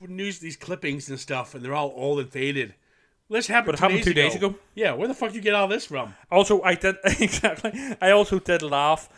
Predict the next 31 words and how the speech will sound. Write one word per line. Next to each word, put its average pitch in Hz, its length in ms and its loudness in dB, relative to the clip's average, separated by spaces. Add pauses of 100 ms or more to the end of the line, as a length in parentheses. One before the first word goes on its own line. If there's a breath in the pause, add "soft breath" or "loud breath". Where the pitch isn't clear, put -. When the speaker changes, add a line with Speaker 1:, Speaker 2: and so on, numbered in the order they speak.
(260 loud breath)
Speaker 2:
where, 139 480 2 (160)
like, 160 180 -6
basically 254 320 -6
all 170 100 2
this 156 140 -6
is 143 120 -12
happening 151 460 -6
on 160 260 -2
their, 143 240 -4
all 214 180 0
this 226 120 -8
has 151 120 -14
happened 196 480 -8 (260 loud breath)
on 147 200 -6
their 139 140 -2
doorstep, 160 680 -4 (360 loud breath)
and 143 340 -4 (200 soft breath)
the 147 80 -2
mother 190 420 2
character 196 720 -4 (300 soft breath)
is 135 140 -8
sitting 160 320 -8
there 143 280 0
in 147 160 -6
her 135 100 -4
house 147 320 -4 (380 soft breath)
reading 151 240 -4
the 151 60 -4
newspaper. 156 840 -4
Um, 135 460 -2
ma-, 143 160 -4